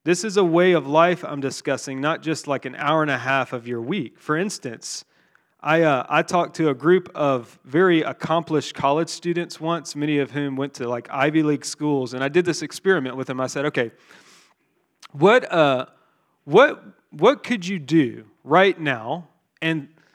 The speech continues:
and I want you to think very specific. What could you do that would bring you absolute delight? Like, you knew it. You could do a practice, you could do something. I'm not talking about just fun, but that makes you feel like a kid again.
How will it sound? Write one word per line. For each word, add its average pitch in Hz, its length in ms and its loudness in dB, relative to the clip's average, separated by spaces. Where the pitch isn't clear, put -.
and 160 140 0
I - 20 6
want 196 220 2
you 190 80 -4
to 170 80 0
think 185 240 -6
very 180 280 4
specific. - 680 -4
What 202 380 0
could 208 200 -6
you 180 160 -4
do 127 580 0
that 143 180 0
would 147 160 -6
bring 151 220 -2
you 135 200 -4
absolute 143 680 -2
delight? 113 520 -10
Like, 151 240 0
you 185 100 -2
knew 175 260 2
it. - 260 -14
You 147 80 -10
could 180 180 0
do 208 240 2
a 180 160 0
practice, 190 560 4
you 160 80 -6
could 143 160 -2
do 185 160 -2
something. 175 480 -4
I'm 180 80 -2
not 208 140 2
talking 190 180 0
about 160 200 0
just 139 220 -6
fun, 151 300 0
but 139 180 -2
that 147 180 0
makes 165 240 -4
you 160 80 -10
feel 165 160 -4
like 135 160 -2
a 120 40 -8
kid 131 280 -6
again. 104 320 -16